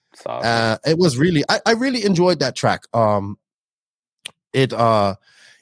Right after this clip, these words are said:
Speaker 2: it was, it had some h-, difficult parts. Like, a lot of guys, I know the R C two guys were struggling with the back hip jump. They're like, "Ah, it's just hard to get," but it was difficult. And you saw some of these pro guys make mistakes. It grooved up like it,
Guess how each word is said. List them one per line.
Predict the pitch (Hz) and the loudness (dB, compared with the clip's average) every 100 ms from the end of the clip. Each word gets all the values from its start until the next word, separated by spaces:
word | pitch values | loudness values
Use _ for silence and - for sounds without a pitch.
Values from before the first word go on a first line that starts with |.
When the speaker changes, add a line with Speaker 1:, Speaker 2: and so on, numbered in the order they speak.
| - | -4
Speaker 2:
it | 127 | 0
was, | 123 - | 0 -2
it | 123 | -4
had | 107 127 | -2 -2
some | 117 - | -4 -6
h-, | 131 | -2
difficult | 139 147 147 | 0 2 0
parts. | 139 135 123 | 2 2 2
Like, | 101 | -2
a | 101 | 0
lot | 117 131 | 2 2
of | 123 | 2
guys, | 117 113 | 0 0
I | 107 | -2
know | 110 | -4
the | 101 | -2
R | 98 113 | 0 0
C | 123 | -2
two | 107 127 | -4 -2
guys | 113 107 | 0 0
were | 101 | -4
struggling | - 110 104 104 | -2 0 0 -4
with | 101 - | -4 -6
the | 90 | -10
back | 80 104 107 | -6 -4 -4
hip | - 135 127 | -2 -4 -4
jump. | - 135 160 - _ _ _ _ _ _ _ _ _ - | -2 -2 -2 -12 _ _ _ _ _ _ _ _ _ -6
They're | 110 | -2
like, | 107 - | -2 -2
"Ah, | 123 | -2
it's | 127 | -2
just | 131 123 | -4 -2
hard | 123 123 | 0 0
to | 117 | -2
get," | 113 123 107 | -2 -2 0
but | 120 | -2
it | |
was | 117 113 | 0 0
difficult. | 131 147 165 139 104 - | 0 2 2 0 -2 -4
And | 110 113 113 107 107 104 _ _ _ | -2 0 2 0 -4 -10 _ _ _
you | 120 | -2
saw | 123 143 | 2 0
some | 123 127 | 0 0
of | 127 | 0
these | 120 | -2
pro | - 131 | 0 0
guys | 123 120 120 | 2 2 0
make | 120 117 - | -2 -4 -4
mistakes. | 110 - 123 117 - | -8 -2 -2 -2 -6
It | 107 98 | -8 -4
grooved | 117 175 147 | 2 2 2
up | 135 131 - | 2 0 0
like | 117 110 _ _ | -2 -2 _ _
it, | - 117 | -8 -8